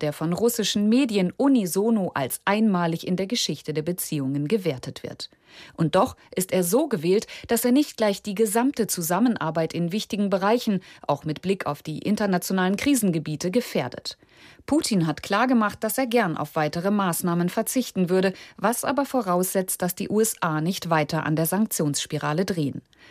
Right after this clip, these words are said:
In Russland ist die Sorge groß, dass genau das passieren wird.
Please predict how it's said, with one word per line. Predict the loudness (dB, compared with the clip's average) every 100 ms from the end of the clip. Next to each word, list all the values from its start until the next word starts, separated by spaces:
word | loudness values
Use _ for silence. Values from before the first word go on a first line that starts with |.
| -10
In | -2 0
Russland | 0 2 2 2 0
ist | -4
die | 0
Sorge | 2 2 2
groß, | 2 4 2 -2 -8
dass | -6 0
genau | 2 4
das | 2 -2 -4 -6
passieren | -6 -6 -2 0 2 2
wird. | 2 0